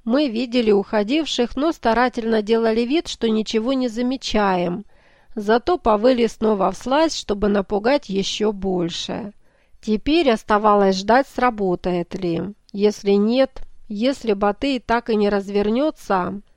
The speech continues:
то надо ли сами обгонять монголов и вставать у них на пути на стержне реки? Батый развернулся.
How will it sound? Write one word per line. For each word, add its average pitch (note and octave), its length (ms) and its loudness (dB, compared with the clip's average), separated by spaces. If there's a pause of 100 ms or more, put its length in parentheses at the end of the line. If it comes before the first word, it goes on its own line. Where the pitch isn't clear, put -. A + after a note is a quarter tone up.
(100)
то A3+ 120 -2
надо C#4 320 2
ли C#4+ 120 0
сами G3+ 400 2
обгонять G3+ 560 0
монголов G#3 800 2 (120)
и C#4 140 -2
вставать A3+ 520 -2
у A#3 60 0
них G#3+ 260 0
на G#3 160 0
пути G3+ 320 -4
на G#3+ 160 0
стержне G3+ 560 -2
реки? G3+ 540 -4 (480)
Батый A#3 420 2
развернулся. G3 1200 0